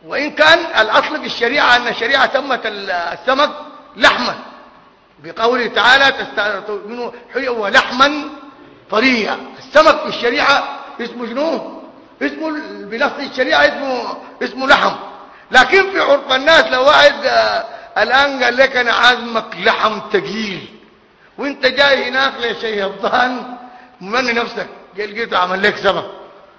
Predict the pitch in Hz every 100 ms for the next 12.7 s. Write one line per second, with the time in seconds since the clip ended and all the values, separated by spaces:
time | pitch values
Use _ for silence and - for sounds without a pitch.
0 | _ _ _ - 156 240 254 247 240 214
1 | 214 214 - 240 214 254 226 202 202 156
2 | 170 202 180 165 160 _ - _ _ _
3 | _ _ 208 220 220 247 226 214 190 185
4 | 165 135 - - - - - - - -
5 | 214 262 311 - - 277 247 - - -
6 | - - - - - - - - - -
7 | - - - _ - 214 247 240 254 240
8 | 220 196 190 - 202 254 277 226 190 180
9 | 190 196 190 185 214 165 131 113 113 147
10 | 156 165 156 - 131 - 180 185 175 165
11 | 170 131 - - _ _ _ _ _ 120
12 | 156 190 175 180 180 160 139